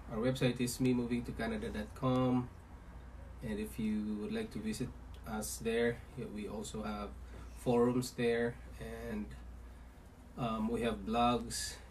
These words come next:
and also some sample documents that you can use for your application. Today we are going to talk about, um, having a baby. If you're planning to have a baby, or, um, if you're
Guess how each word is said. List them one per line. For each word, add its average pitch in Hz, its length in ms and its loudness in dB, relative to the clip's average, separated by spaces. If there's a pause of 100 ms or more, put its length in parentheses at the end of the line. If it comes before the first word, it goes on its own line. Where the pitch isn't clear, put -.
(120)
and 107 320 -4
also 165 800 0 (680)
some 117 320 2
sample 117 380 2
documents 110 640 0
that 107 200 -4
you 98 80 -4
can 104 220 -2
use - 180 -6
for 110 240 -6
your 107 160 -2
application. 104 560 -4 (400)
Today 147 320 8
we 156 100 8
are 139 120 10
going 139 480 8
to 131 240 4
talk 135 260 4
about, 123 460 2 (320)
um, 104 420 -2 (340)
having 120 240 2
a 113 40 0
baby. 120 440 4 (520)
If 139 100 -4
you're 120 160 6
planning 135 440 8
to 131 120 6
have 127 480 6
a 107 80 -4
baby, 127 640 4
or, 113 420 -2 (1000)
um, 107 480 2 (100)
if 110 240 -6
you're 110 640 0